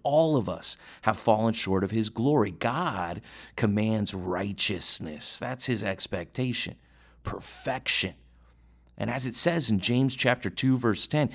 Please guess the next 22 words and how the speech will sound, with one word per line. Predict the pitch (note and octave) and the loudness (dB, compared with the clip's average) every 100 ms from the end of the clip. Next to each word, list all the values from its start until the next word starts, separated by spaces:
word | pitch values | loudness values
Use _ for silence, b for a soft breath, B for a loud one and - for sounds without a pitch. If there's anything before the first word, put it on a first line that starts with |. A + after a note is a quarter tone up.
| B | B
if | A#2+ | -6
you | F3+ | -2
just | A#3 - | 0 0
break | E3+ B2+ | -2 -2
one | G#2 G#2+ A2+ D3 F3+ F#3 | 0 2 6 6 6 6
of | E3+ D3 | 6 4
the | |
laws | C3 A#2 A#2+ A#2 A2+ | 4 6 6 6 2
of | A2 G2 | -2 2
God, | C#3+ B2 - B - | 4 4 2 B -4
it's | B2+ | 2
like | F3 C#3 | 2 2
you've | B2+ | 2
broken | A2+ A2 A2+ G#2+ | 6 6 6 4
the | G#2 | 4
whole | G2 F#2+ | 4 2
thing. | - G3+ A2 | 2 4 4
It's | G2 | 4
like | C#3 - | 0 0
you're | A#2+ | -2
guilty | F#2+ G#2 G2+ G#2+ G2 | 2 2 2 4 6
of | G2+ | 6